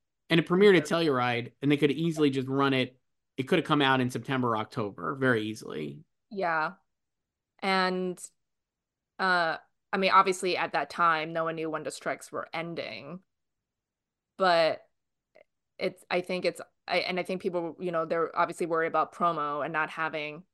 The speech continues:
Speaker 2: the actors there to do promo. But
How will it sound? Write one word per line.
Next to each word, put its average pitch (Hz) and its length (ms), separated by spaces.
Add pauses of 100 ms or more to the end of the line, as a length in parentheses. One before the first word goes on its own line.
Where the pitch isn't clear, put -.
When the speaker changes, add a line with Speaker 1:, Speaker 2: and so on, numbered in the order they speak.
(460)
Speaker 2:
the 160 140
actors 160 460
there 156 220
to 160 120
do 160 200
promo. 151 800 (960)
But 175 380